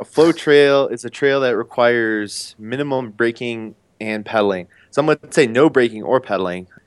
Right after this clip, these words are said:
but I personally prefer my flow trails to run a little bit steeper, so trending more towards the more braking, less pedaling.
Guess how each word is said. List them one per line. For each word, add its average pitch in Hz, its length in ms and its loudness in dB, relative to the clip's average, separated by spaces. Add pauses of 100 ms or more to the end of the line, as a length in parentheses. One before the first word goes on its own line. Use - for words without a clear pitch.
(260)
but 98 60 0
I 104 80 4
personally 110 380 0
prefer 107 300 -4
my 95 180 -6
flow 101 220 -4
trails 98 300 -4
to 98 80 -4
run 92 140 -4
a 95 40 -6
little 95 140 0
bit - 240 -6
steeper, 90 580 -4 (140)
so 92 400 0 (920)
trending 101 300 -2
more 98 160 -2
towards 98 240 -2
the 92 60 -10
more 92 180 -4
braking, 92 320 -4
less 90 180 -6
pedaling. 87 360 -6